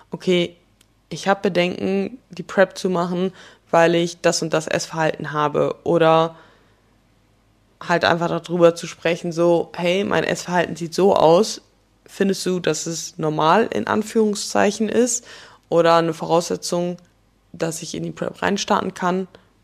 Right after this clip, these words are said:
oder halt eher nicht?“ Genau, das so, ähm, zum Essen. Aber ja, ich muss aus eigener <laughs> Erfahrung, glaub ich, sagen, dass vielleicht ist es deswegen auch ein Thema, was mich halt,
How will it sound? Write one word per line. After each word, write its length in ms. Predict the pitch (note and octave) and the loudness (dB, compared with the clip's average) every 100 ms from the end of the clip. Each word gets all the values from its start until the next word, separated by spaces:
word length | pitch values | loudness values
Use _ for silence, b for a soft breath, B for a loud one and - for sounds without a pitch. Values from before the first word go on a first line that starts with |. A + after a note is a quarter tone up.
| _ - | _ -6
oder 240 | E3 D#3 | -4 -2
halt 180 | D#3 - | -4 -2
eher 120 | D#2+ | -4
nicht?“ 300 | - D3+ - _ _ _ _ _ _ - - - | -4 -8 -16 _ _ _ _ _ _ -16 -16 -4
Genau, 260 | F3+ D3+ D3+ | 0 0 0
das 300 | D#3 D#3 - | 0 -2 0
so, 260 | E3+ D#3+ D#3+ B B B B B B - | -2 -2 -6 B B B B B B -10
ähm, 560 | E3 D#3 D#3 D#3 D#3+ | -6 -4 -2 -4 -6
zum 200 | - - | -8 -6
Essen. 300 | - F3 G3 | -2 -2 -2
Aber 580 | - D#3+ D#3+ D#3+ D#3+ D#3 - _ _ - | 0 0 4 4 4 2 -6 _ _ -10
ja, 240 | F3 E3+ - _ _ _ | -8 -8 -14 _ _ _
ich 100 | F3+ | 0
muss 240 | G3 A3 | 2 2
aus 200 | - F3+ | 0 0
eigener 300 | - E3+ G3+ | 2 4 4
<laughs> 120 | F3+ F3 | 2 0
Erfahrung, 500 | - F3+ F#3 G#3+ G#3 | 2 2 4 0 0
glaub 340 | F3 F#3+ F3+ | 2 2 2
ich, 160 | F3+ - | -4 -2
sagen, 560 | D3+ D3+ D#3 G3+ D4 B B B B B _ _ _ _ _ _ _ | 2 2 2 0 -4 B B B B B _ _ _ _ _ _ _
dass 600 | E3+ E3 E3 E3+ E3+ - | 2 4 4 2 -2 -10
vielleicht 480 | - E3+ F3 F3 - _ _ _ _ | -2 2 2 0 -14 _ _ _ _
ist 140 | G3 | -2
es 140 | G3 F#3 | -2 0
deswegen 340 | F3+ - F3+ | 0 0 -2
auch 120 | E3 | 0
ein 80 | F3 | -2
Thema, 340 | - F3+ F3 | 0 0 0
was 180 | D#3+ E3 | -2 -2
mich 220 | E3+ D#3+ | -4 -2
halt, 320 | D#3+ D3+ D3+ | 0 0 0